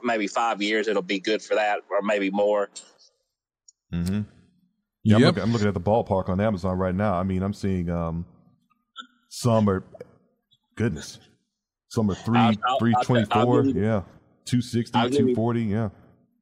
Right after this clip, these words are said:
Speaker 1: The one I got was, uh, the Test, uh, Link or, or Test Smart, uh, sixteen to one.
Speaker 2: Mm-hmm.
Speaker 1: That's the one that I got that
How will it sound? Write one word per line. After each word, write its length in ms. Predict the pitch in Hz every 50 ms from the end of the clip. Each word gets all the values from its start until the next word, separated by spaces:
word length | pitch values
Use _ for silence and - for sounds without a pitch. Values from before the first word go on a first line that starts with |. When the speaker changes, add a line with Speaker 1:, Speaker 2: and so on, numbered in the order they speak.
| _ _ _ _ _ - _ _ -
Speaker 1:
The 80 | 113
one 200 | 117 127 135 135
I 120 | 131 127 135
got 260 | 131 135 131 131 -
was, 300 | 123 123 120 110 - -
uh, 220 | 107 107 123 113
the 140 | 104 95 104
Test, 500 | - - - 147 139 135 127 - - - -
uh, 240 | 131 123 117 113
Link 380 | 107 104 117 120 123 120 113 -
or, 300 | 120 - 113 113 107 -
or 140 | - 117 110
Test 340 | - - - - 131 - -
Smart, 460 | - 127 123 120 120 117 113 107 - -
uh, 280 | - 120 113 107 104 101
sixteen 540 | - - - 101 - - - - 127 117 110
to 80 | 113
one. 520 | 107 110 117 117 113 107 104 92 92 92 90 _ _ _ _ _ _ _ _ _ _ _
Speaker 2:
Mm-hmm. 320 | - 98 92 90 101 104 107 101 - - _ _ _ _ _ _ _ _ _ _ _ _ _ _ _ _ _ _ _ _
Speaker 1:
That's 220 | - 120 113 110 -
the 80 | -
one 160 | 110 113 117 110
that 100 | 110 110
I 160 | 107 104 107
got 360 | 101 110 107 104 104 107 -
that 140 | 110 101